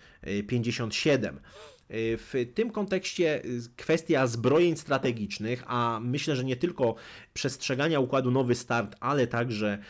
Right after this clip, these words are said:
e, powrotu do traktatu I N F, może być jednym z ciekawych, e, tematów rozmów, e, między oboma, e, przywódcami. Myślę, że może powrócić także kwestia,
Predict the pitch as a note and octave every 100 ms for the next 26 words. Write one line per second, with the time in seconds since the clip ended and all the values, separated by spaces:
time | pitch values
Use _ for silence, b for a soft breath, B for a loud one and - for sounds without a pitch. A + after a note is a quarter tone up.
0 | B - G2 G#2 B2+ A#2+ D#3 F3+ B2+ A2+
1 | B2 B2+ B2 B2+ C#3+ B2 G#2+ C#3 D#3 E3+
2 | G3+ G3+ F3 E3 E3+ E3 - D3+ D#3+ D3+
3 | C3+ - B B - G#2 G#2 C3+ C3 B2+
4 | A#2+ C3+ B2+ A#2 F#2+ - - F#2+ G2 G2+
5 | A2+ A2+ A2+ A2+ A2+ G#2+ G2+ E2 G#2 G2+
6 | - B2+ A2 G#2+ - F#2+ F2 B2 C#3 D#3+
7 | E3+ C#3+ C3+ B2+ B2 B B - G#2+ A#2+
8 | D3+ E3 D#3+ D3+ C3+ D3 C#3+ C3 - C3
9 | B2+ B2 B2 - A#2+ A#2+ - A#2 A2+ A2